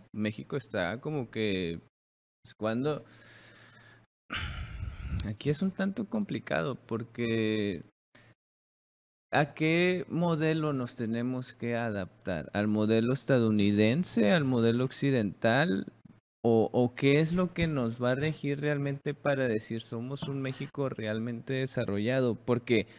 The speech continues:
hablar de desarrollo en algunas partes o en algunos lugares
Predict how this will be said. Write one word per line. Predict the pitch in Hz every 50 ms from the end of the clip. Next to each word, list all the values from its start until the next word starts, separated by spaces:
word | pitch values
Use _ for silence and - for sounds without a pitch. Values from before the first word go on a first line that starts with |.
| - - -
hablar | 101 110 107 110 113 113 123
de | 147 190 220
desarrollo | 285 226 202 180 - 143 113 110 113 120 123 135 147 180 185 180 156 -
en | 69 98 107 107 107
algunas | 101 98 101 101 101 104 110 120 143 175 190 - -
partes | - 143 139 143 151 - - 139 120 -
o | 110
en | 104 98
algunos | 95 95 98 98 104 113 139 165
lugares | 180 175 147 127 123 123 127 131 185 196 190 -